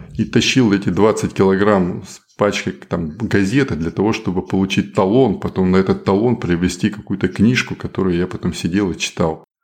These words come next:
Если бы я в том возрасте попал бы в современный книжный магазин, я бы, наверное, потерял сознание, потому что я бы не представлял, что такое может быть.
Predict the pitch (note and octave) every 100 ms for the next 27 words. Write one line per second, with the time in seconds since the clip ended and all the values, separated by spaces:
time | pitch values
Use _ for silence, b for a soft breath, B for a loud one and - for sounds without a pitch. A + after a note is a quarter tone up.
0 | _ G#2 G2+ F#2+ G#2 G#2+ - - - -
1 | - - - A#2+ G#2+ A#2 F#2+ E2+ - -
2 | F#2 A#2 G#2+ F#2 - F2+ G2 G2+ F#2+ -
3 | G2+ F#2 F2+ F#2 F#2+ B2 E2 F#2 F#2+ F#2+
4 | - G#2 G#2 - F#2 F2+ A#2 F2 - -
5 | F2 - - E2+ F2+ F2+ F2+ F#2+ - G#2
6 | F#2+ - - - E2+ E2+ D#2 D2+ D#2